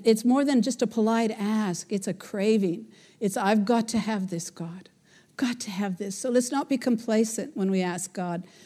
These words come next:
Let's ask him with that permission that he gives us to ask in such a strong way. And to search means to,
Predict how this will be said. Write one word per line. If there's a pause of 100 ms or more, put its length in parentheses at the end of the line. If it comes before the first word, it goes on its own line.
(160)
Let's
ask
him (220)
with
that
permission
that
he
gives
us
to
ask
in
such
a
strong
way. (400)
And
to
search
means
to,